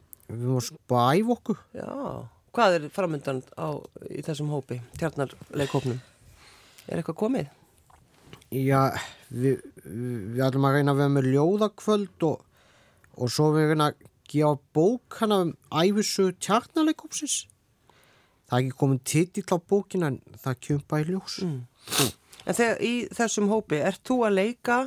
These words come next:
Speaker 2: eða ertu, e-, eða eitthvað svona annað sem þú gerir?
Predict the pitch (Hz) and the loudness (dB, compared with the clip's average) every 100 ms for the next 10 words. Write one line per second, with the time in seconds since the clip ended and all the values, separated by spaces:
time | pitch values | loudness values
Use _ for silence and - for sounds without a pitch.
0 | 254 226 _ _ _ _ _ - 196 98 | -4 -20 _ _ _ _ _ -2 0 0
1 | 202 - 208 190 - - 202 190 208 202 | -2 -2 0 0 -2 -2 0 0 2 0
2 | 202 185 185 202 214 180 185 196 139 107 | 0 -2 -2 0 0 -2 -4 -4 -4 -8
3 | - | -10